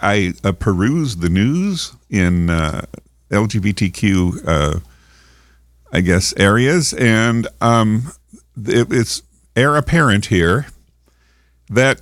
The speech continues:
transgenderism, for certain, is under attack. And I say that because there were so many new,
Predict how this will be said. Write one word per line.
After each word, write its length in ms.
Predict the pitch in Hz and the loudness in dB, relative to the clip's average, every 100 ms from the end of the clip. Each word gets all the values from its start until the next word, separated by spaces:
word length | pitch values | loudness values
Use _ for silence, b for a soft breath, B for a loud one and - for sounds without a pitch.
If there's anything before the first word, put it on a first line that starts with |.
| - | -6
transgenderism, 1300 | - 156 185 147 127 165 143 120 110 104 117 117 123 175 - | -2 0 2 2 2 2 2 2 0 0 0 0 -2 -10 -4
for 180 | 127 123 | 0 0
certain, 640 | - - 202 - 78 69 - b - | 0 0 0 0 -2 -4 -8 b -2
is 220 | 87 - | -2 0
under 280 | 120 143 - | -2 0 -2
attack. 640 | - - 110 82 - - - _ | -6 -4 -4 -4 -6 -20 -20 _
And 380 | - 95 87 90 | -2 2 2 2
I 60 | 90 | 0
say 260 | - 147 | 0 0
that 240 | 160 131 95 | 0 0 0
because 480 | 101 - 95 92 - | -2 0 0 -2 -2
there 140 | 95 | 0
were 100 | 92 | 0
so 220 | - 143 | 0 0
many 260 | 143 120 101 | 2 2 2
new, 380 | 95 107 107 | 0 0 0